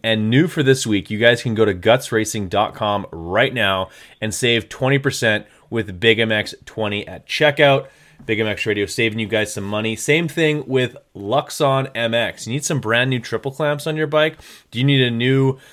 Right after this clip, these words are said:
uh, linkage system for your bike? They have the parts that you need. They are not just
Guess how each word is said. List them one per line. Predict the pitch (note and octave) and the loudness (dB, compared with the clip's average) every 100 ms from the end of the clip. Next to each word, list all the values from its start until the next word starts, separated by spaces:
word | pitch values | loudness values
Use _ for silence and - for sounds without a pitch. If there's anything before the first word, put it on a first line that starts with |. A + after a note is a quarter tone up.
| - - | -20 -2
uh, | A2 G2+ G2 | 0 2 0
linkage | G#2 B2+ C#3+ D#3+ D#3 | 0 0 0 0 -2
system | - D3 E3+ D#3+ D#3+ | -6 -4 -2 -2 -4
for | - C3+ C#3 | -6 2 4
your | C#3+ | 6
bike? | C3 B2 C3+ D#3+ - - | 4 4 4 2 -6 -8
They | G#2 B2+ | -2 -2
have | - B2+ C3+ C#3 B2 | 0 2 4 2 0
the | B2 | -2
parts | A#2+ A#2 - | 0 0 -2
that | G#2+ | -8
you | A2+ B2+ | -4 -2
need. | A#2+ A2+ A2+ D#2+ | -2 -2 -4 -2
They | G#2 | 0
are | G2 F#2+ | 2 0
not | G2+ B2 - | 0 -2 -2
just | B2+ A2 | -6 -4